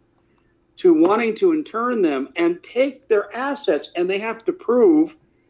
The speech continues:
listen to this, and a code, this isn't constitutional justice.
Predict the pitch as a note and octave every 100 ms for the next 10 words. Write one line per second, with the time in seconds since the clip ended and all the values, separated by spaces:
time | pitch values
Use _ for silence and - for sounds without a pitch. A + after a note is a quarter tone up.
0 | - A3 G#3+ G#3 G3+ - _ _ _ _
1 | _ _ _ - E3+ - G3 F#3+ A#2+ C#3+
2 | G#3 F#3 F3+ E3 E3 D#3 - D#3+ D3 D3
3 | B2 D3 E3+ - A2